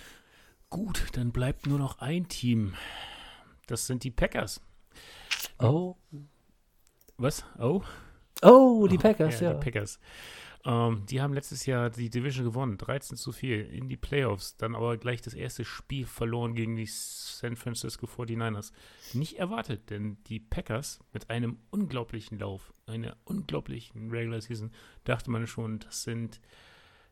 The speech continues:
Speaker 1: das ist ein Team, mit dem man rechnen sollte, was, was den Super Bowl betrifft. Und dann, schwupps, im ersten Spiel gegen forty-niners verloren.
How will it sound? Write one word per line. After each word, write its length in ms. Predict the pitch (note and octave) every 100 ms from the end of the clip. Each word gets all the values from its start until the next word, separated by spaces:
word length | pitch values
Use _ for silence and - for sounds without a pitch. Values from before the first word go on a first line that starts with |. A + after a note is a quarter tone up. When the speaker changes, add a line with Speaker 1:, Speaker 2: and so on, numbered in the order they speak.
| -
Speaker 1:
das 160 | A#2 B2
ist 160 | C#3
ein 80 | C#3
Team, 180 | C#3 C3
mit 160 | A#2+
dem 180 | B2 B2
man 280 | A#2+ A#2+ A#2
rechnen 360 | A2+ A#2+ A2+ G#2
sollte, 360 | G2+ F#2+ G2+
was, 400 | G#2 G2+ - -
was 440 | A2 G#2+ G2+ - -
den 320 | A2+ G#2+ G#2
Super 260 | - A#2+ G#2+
Bowl 140 | G#2+
betrifft. 340 | G#2 - G2+
Und 160 | A2+ G2+
dann, 220 | G2 A#2+
schwupps, 420 | A#2 - - -
im 80 | A#2
ersten 240 | A2 B2+ C#3
Spiel 300 | - C3 A#2
gegen 180 | A2+ G#2
forty-niners 600 | - A2+ G#2+ G#2+ A2 -
verloren. 280 | A#2 F#2+